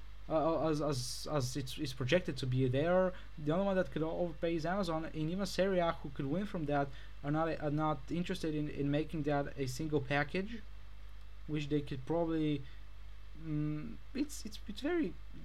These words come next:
it's, it's not, I'm not sure if it, they can get more for this, uh, for a, for a big package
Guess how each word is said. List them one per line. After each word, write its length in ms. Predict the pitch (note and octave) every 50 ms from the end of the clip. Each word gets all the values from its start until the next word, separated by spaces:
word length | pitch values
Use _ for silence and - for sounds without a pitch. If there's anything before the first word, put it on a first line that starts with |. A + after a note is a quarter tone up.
| -
it's, 280 | - G3 F#3+ - - - -
it's 180 | G3+ F#3 -
not, 160 | A3+ A#3 A#3 A#3+
I'm 100 | - G#3
not 180 | G#3+ A3+ A#3+ A#3
sure 240 | - - G#3 G3 F#3+
if 140 | F#3 F3+ - - - - -
it, 120 | - F3 E3+ - - D#3
they 120 | D3 D3+
can 280 | D3+ - D3+ D3 C#3 C#3+
get 280 | C3+ B2+ D3+ E3+ E3+ -
more 160 | D3 D#3+ D#3
for 200 | - - D3+ C3
this, 460 | B2 A#2+ D#3+ G3+ A#3 - - - - - - - - - - - - - - - - - - - - - - - - - - - -
uh, 280 | D#3 D3+ D3+ D3 D3 C#3+
for 240 | B2+ - C#3+ C#3+ C#3+
a, 100 | C3+ C3 B2+ B2+ -
for 140 | - - D3
a 60 | C#3
big 260 | B2+ B2+ B2 B2 - -
package 600 | - F#3 A3 A3+ - B3+ B3 A#3+ - - -